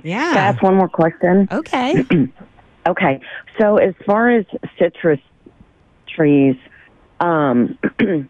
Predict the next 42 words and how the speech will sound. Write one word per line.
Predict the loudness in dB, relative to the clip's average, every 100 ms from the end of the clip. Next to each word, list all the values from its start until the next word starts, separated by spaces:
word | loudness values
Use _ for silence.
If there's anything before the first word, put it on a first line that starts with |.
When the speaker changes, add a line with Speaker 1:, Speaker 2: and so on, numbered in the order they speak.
| _ -4
Speaker 2:
I'm | -2
gonna | 0 -2
put | -2 0
most | 2 0 -2
of | -6 -2
them | 0
in | 2
the | 0
ground. | 0 0 0 -2
I |
have, | -2 -4 -2
like, | -2 -4 -10 -20 -6
seven. | -2 -2 0 0 0
I | -2 -2
really, | 0 2 2 0 -2 -18 -20 -20 -20 -20 -14 -2
so | 0 2
if | 0 0 0
they | 0
die, | 0 0 -2 _ -8
if | -4
they | -2
die, | 0 0 0
they | 0
die. | 0 -2 -2 -6 -6 -2
Um, | 0 0
Speaker 1:
Okay. | 0 0 0
Speaker 2:
but |
my, | 0 -2 -4 _ 0
my | 2 2
goal | 0 -2 -2 0
is | 0 0 -4
to, | -6 _ -6
to | -4
work | 0 -2 -4
to | -12
keep | -4 -2 -2
them | 0 0 0
alive. | 0 2 2 0 -2
And, | -2 -2 -4 -18 -18 -20 -20 _ -6
but | 0 0 0
when | 0 0
is | 0